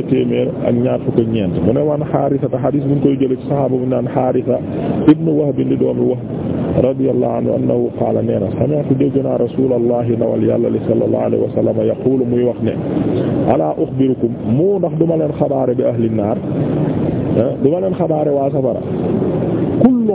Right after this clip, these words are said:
utullin mooy képp koo xam ne utul mooy koo xamante ne ay jikkoom dafa ñaaw sharis waaw kooku dafa ñaaw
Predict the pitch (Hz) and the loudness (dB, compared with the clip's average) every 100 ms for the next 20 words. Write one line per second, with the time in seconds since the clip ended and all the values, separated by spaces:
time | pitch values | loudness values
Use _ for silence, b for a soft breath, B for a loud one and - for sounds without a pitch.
0 | 180 - 151 127 95 90 151 143 180 - | -2 0 0 0 -2 0 -2 0 0 0
1 | 160 156 143 135 131 143 165 156 151 139 | -2 0 0 -2 0 0 0 0 2 0
2 | 139 139 139 131 127 123 127 131 131 - | 0 0 0 -2 0 0 2 2 0 0
3 | 117 110 117 107 87 - 107 113 - - | 0 2 0 0 -2 0 0 0 -4 -6
4 | - - - - - - - - - 143 | -4 -2 -2 -4 -2 -2 -2 0 0 0
5 | 135 143 143 139 151 | -2 -2 -2 0 0